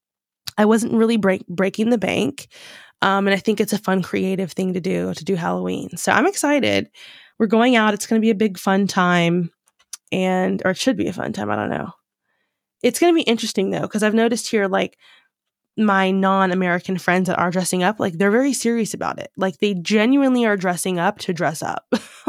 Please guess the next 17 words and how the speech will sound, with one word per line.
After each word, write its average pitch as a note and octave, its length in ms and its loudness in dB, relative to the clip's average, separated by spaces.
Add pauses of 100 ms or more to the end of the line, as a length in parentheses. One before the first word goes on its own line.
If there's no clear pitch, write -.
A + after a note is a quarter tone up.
(140)
Like, - 400 -4 (520)
they, A#3 200 2
they're C4+ 200 2
trying C#4 260 2
to A3+ 60 4
piece - 380 0
an G#3 80 2
actual F#3+ 460 -2
costume F#3 500 -2
together F3+ 380 0
and, G3 120 0
like, E3+ 200 -4
be F3+ 100 -6
serious F3 440 -4
about D#3+ 200 0
it. A#2+ 80 -4
Like, F#3+ 220 -4